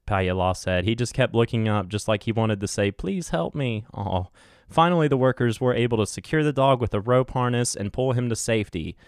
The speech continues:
By then, he was understandably shaking and exhausted.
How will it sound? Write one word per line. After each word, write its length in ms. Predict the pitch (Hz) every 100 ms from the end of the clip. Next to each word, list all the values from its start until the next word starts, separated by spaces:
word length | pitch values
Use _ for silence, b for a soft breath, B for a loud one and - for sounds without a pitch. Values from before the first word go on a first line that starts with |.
| b b -
By 120 | 104
then, 220 | 127 151
he 140 | 135
was 180 | 120 110
understandably 640 | - 139 131 135 127 120 110
shaking 640 | - 123 127 - 131 131
and 220 | 98 117
exhausted. 800 | 117 104 98 98 90 - 82 82